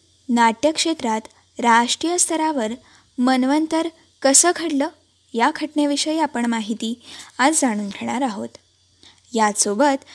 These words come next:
एकोणीसशे साठ ते एकोणीसशे सत्तर या दशकातील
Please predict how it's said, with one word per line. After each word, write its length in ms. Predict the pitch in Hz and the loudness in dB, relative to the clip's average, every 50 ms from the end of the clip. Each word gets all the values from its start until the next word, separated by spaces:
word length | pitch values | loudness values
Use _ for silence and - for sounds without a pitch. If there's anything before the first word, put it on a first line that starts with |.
| - - _ - | -20 -14 _ -2
एकोणीसशे 540 | 269 269 - 311 339 359 359 - - 370 370 | -2 0 0 0 -2 0 0 2 2 2 2
साठ 320 | - - 320 294 294 302 - - - _ _ _ _ _ - - | 2 2 0 -2 -4 -6 -8 -14 -20 _ _ _ _ _ -8 -6
ते 80 | 339 | -4
एकोणीसशे 440 | 320 262 - 220 226 233 - - 269 | -4 -4 -6 -8 -6 -6 -4 -4 -4
सत्तर 380 | 277 - 208 - - - 190 185 - _ _ _ _ _ _ _ _ _ _ - | -4 -4 -4 -6 -8 -10 -10 -10 -10 _ _ _ _ _ _ _ _ _ _ -2
या 160 | - 269 - 320 | 2 2 2 2
दशकातील 600 | 359 339 330 - - - 302 302 294 294 285 294 | 2 0 -2 -2 -2 0 -2 -2 -2 -2 -4 -4